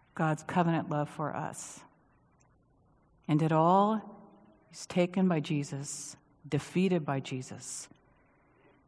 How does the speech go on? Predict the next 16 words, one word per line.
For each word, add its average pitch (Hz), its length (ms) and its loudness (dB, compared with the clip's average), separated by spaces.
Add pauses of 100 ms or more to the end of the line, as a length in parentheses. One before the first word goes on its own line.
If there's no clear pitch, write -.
(200)
and 147 280 -2 (880)
handed 185 400 2
to 147 240 -2
us 139 240 -2
as 143 140 -8
healing 135 640 -4 (120)
and 147 140 0
a 147 60 4
new 147 180 2
beginning. 139 640 -6 (2500)
But 151 100 2
friends, 180 380 2
we 180 240 2
cannot 214 800 -2
take 214 360 -4
it. - 380 -10